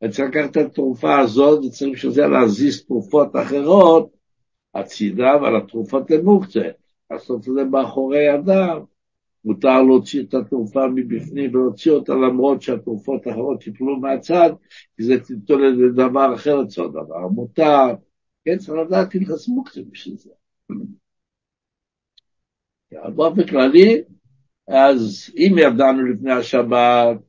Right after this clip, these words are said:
התרופה עצמה היא לא מוקצה, אבל אם נוצר צער בשבת, אז צריך לקחת ולקחת לה באופן משונה, ואם זה נוצר בקופסה, לה-,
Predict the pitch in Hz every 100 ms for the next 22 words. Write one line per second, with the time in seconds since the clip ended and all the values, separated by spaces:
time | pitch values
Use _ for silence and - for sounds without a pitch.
0 | _ - 85 - 92 - 117 113 - 117
1 | 120 135 170 202 190 - 101 - _ _
2 | _ _ 92 104 107 120 131 143 143 143
3 | 135 127 123 104 127 120 117 104 90 -
4 | _ _ _ 107 95 80 - - - -
5 | 80 113 165 - _ _ _ _ - -
6 | 123 127 - 156 147 151 120 120 - 135
7 | 123 120 107 107 95 92 - 73 67 82
8 | 101 117 104 - 123 123 - - 147 139
9 | - 190 - 220 196 170 151